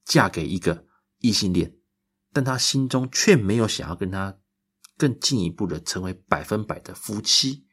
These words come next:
或者是一直走下去。我觉得这是一个不公平的事情。而小毕确实，当然他的一些反应也比较激烈，哦，比如他的那个嘴巴一直骂脏话，一直怎么样，也不是那么尊重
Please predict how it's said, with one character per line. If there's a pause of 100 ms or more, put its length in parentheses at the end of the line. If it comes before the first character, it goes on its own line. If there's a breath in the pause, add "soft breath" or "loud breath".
(560)
或
者
是
一
直
走
下
去。 (400)
我
觉
得
这
是
一
个
不
公
平
的
事
情。 (640)
而
小
毕
确
实， (840)
当
然
他
的 (1000)
一
些
反
应 (100)
也
比
较 (100)
激
烈， (920)
哦， (240)
比
如
他
的
那
个
嘴
巴
一
直
骂
脏
话，
一
直
怎
么
样，
也
不
是
那
么
尊
重